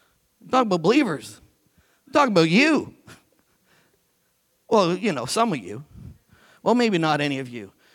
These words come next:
Maybe it's you on the camera. <laughs> I don't know. You know what I mean?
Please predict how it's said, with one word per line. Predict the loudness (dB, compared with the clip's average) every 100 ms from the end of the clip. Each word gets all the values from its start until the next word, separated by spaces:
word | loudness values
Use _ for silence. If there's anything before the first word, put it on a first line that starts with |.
| _
Maybe | -4 -2 -2
it's | -4 -6
you | -2 0
on | 0
the | -2
camera. | -4 -6 -4
<laughs> | 0
I | 2
don't | 2 2
know. | 2 0 -6 -10 -16 _ _ _ -20 -20 _ _ _ _ _ _ _ 0
You | 2
know |
what | 2
I |
mean? | 0 -4